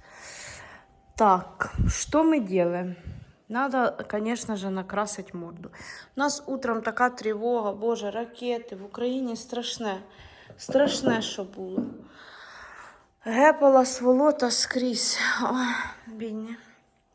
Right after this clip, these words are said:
Тривога, діти ці в садочок, в школу опаздують. Ну, чорті що, як обично. В общем, щас з вами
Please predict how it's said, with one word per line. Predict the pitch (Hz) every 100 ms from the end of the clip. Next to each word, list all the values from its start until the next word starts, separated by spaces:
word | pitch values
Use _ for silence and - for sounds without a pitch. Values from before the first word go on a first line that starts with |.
| _ _ _ - - - - _ -
Тривога, | 247 262 233 254 202 196
діти | 190 233 254 254
ці | 254 254
в | 240
садочок, | - 226 254 254 254 240
в |
школу | - - 254 247
опаздують. | 233 240 220 214 196 190 - 202 262
Ну, | 277
чорті | 381 381 - 294
що, | - 208
як | 185 185 -
обично. | - - - - -
В | _ - - - - - - _
общем, | - 226
щас | 214 247 -
з | 226
вами | 226 226 226